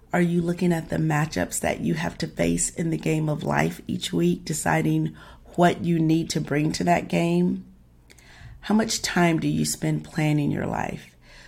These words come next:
Do you ever look at yourself and ask if you're ready for the matchups ahead of you? Have you looked at the people on your team and considered if they're equipped for the game? If they are the team that you need around you?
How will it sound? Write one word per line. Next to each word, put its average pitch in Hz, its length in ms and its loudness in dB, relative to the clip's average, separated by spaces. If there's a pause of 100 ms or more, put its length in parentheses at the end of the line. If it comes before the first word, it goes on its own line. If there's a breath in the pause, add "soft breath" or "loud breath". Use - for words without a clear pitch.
(180 loud breath)
Do 180 120 2
you 185 240 6
ever 180 260 2
look 156 280 0
at - 180 -6
yourself - 520 -2
and 156 240 -4
ask 147 360 -2
if 160 120 -6
you're 156 120 2
ready 143 260 0
for 156 180 -4
the 147 100 0
matchups - 600 -2
ahead - 300 -4
of - 160 -8
you? - 240 -6 (840 loud breath)
Have 185 220 4
you 185 200 4
looked 185 480 4 (120)
at 160 520 0
the 165 80 -2
people 175 420 -4
on 156 220 0
your 151 120 -2
team 151 640 0 (320 loud breath)
and 165 240 0
considered 165 680 0
if - 180 -4
they're 160 200 2
equipped - 360 -4
for - 120 -8
the 131 120 -4
game? - 500 -6 (800 loud breath)
If 165 260 -2
they 165 240 2
are 165 140 2
the 160 120 -2
team 175 680 4
that 82 260 2
you 170 200 2
need 165 220 0
around 143 500 2
you? - 280 -8